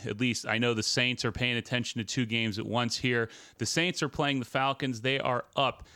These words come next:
seven to nothing. The Falcons are eliminated. Calvin Ridley, it's come out that he wants out. I feel so <laughs> bad for Matt Ryan. This is not the end that he deserves. That franchise is, s-,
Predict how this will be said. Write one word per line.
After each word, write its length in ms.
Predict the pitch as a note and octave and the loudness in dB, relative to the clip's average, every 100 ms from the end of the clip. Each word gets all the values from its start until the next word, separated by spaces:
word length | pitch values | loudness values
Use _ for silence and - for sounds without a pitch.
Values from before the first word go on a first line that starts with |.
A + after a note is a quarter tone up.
| - - | -20 -8
seven 380 | - C#3+ C3 B2+ | 0 2 2 0
to 60 | |
nothing. 500 | A#2 B2+ B2+ G#2 F2+ - - _ | 2 2 2 -2 -4 -6 -20 _
The 80 | A2 | -4
Falcons 480 | - E3 E3+ D#3+ C3 | 2 2 2 2 2
are 80 | C3+ | 2
eliminated. 640 | A#2+ A#2 A#2 A#2 A2+ - | 4 2 4 4 2 0
Calvin 360 | - D3 B2 | 0 0 2
Ridley, 280 | G#2+ A2 G#2+ | 2 2 2
it's 120 | G2 | 0
come 220 | - A#2 A2 | -2 0 2
out 200 | G2+ - | 2 0
that 120 | F#2 | -2
he 140 | B2 | 0
wants 320 | G#2+ G2 - | 0 0 2
out. 160 | G#2 G#2+ | 0 2
I 80 | C#3+ | -2
feel 240 | - A2+ | 0 0
so 320 | - - G#2+ G2+ | 0 0 0 0
<laughs> 160 | - | 0
bad 160 | A#2+ G2 | 0 0
for 140 | - | -2
Matt 240 | G2+ G2 F#2+ | -2 -2 -2
Ryan. 300 | G2 G2 G#2 | -2 0 0
This 160 | B2 | 0
is 100 | A2 | -2
not 280 | F2+ G2 F#2 | -2 0 -2
the 120 | - | -4
end 160 | G2 F#2 | -4 -2
that 120 | F2+ | -4
he 120 | F#2 | -6
deserves. 540 | F2 E2 A#2 B2+ A#2 - - - | -8 -2 0 2 0 -6 -18 -2
That 180 | B2+ B2 | 2 2
franchise 560 | - A2+ G#2 A2 G2+ F#2 | 0 0 2 2 2 -2
is, 140 | E2+ - _ _ _ | -6 -12 _ _ _
s-, 260 | - - | -6 -4